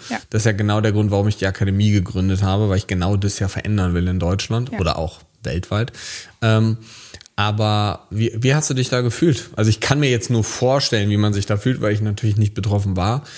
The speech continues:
Speaker 2: aber ich denke, du kannst das wahrscheinlich besser in Worte fassen als ich.
Speaker 1: Ja. Also am Anfang, du denkst ja am Anfang noch,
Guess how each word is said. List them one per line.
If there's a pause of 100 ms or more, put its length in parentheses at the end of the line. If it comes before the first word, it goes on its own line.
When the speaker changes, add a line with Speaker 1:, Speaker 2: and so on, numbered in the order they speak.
(220)
Speaker 2:
aber
ich
denke,
du
kannst
das
wahrscheinlich
besser
in
Worte
fassen
als
ich. (160)
Speaker 1:
Ja. (2000)
Also
am
Anfang, (340)
du
denkst
ja
am
Anfang
noch,